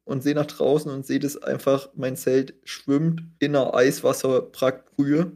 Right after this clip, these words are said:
Und ich dachte so, ja, fünfzig Meter, Merten, da hast du dich schön weit weggestellt vom Fluss, aber es ist halt nicht entscheidend, wie weit man sich wegstellt, sondern halt, wie hoch man sich halt wegstellt. <laughs>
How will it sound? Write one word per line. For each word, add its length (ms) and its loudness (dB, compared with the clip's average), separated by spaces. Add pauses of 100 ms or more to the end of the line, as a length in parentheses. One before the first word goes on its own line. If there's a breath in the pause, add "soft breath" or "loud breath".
(320 loud breath)
Und 120 8
ich 80 6
dachte 200 8
so, 100 8
ja, 300 12
fünfzig 380 0
Meter, 240 8
Merten, 300 8
da 120 10
hast 140 4
du 40 0
dich 140 -2
schön 180 8
weit 160 8
weggestellt 540 4
vom 140 4
Fluss, 280 4
aber 240 6
es 120 2
ist 140 0
halt 160 6
nicht 120 0
entscheidend, 420 4
wie 100 2
weit 140 6
man 120 0
sich 120 -2
wegstellt, 380 2
sondern 220 0
halt, 200 -2 (240)
wie 180 2
hoch 300 4
man 180 0
sich 280 -4
halt 300 0
wegstellt. 560 2
<laughs> 40 -4